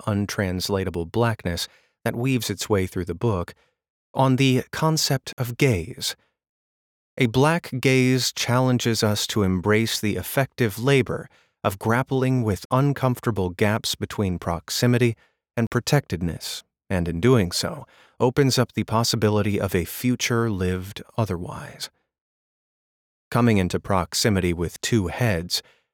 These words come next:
raises questions of difference between the acts of gazing and, as Orupabu emphasized, seeing. The direct stare of the anonymous woman in the photo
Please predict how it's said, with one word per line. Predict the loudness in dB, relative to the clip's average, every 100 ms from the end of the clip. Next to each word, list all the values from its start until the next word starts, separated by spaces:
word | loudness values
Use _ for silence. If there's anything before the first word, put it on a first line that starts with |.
| _
raises | 2 2 2 0 -2
questions | 0 0 0 0 0 0
of | -4 0
difference | 0 0 -8 -8 -10
between | -8 -2 0 2
the | 0
acts | 0 -2 -4 -4 -4
of | -4 0
gazing | 0 2 0 -4 -8 -16 _ _ _ -2
and, | -2 0 -4 -6 -14 -10
as | -8 -6 -6
Orupabu | -4 -4 -2 0 0 0 -2
emphasized, | -4 -2 -2 -2 -2 -6 -12 _ _ _ _ -10
seeing. | -2 0 0 -4 -14 -18 _ _ _ _ _ _ _ _ 0
The |
direct | 4 4 2 0 0
stare | 0 2 4 4 4
of | 2
the | 2 2
anonymous | 2 2 2 0 -2
woman | 0 2 2
in | -2
the | -4
photo | -2 0 2 0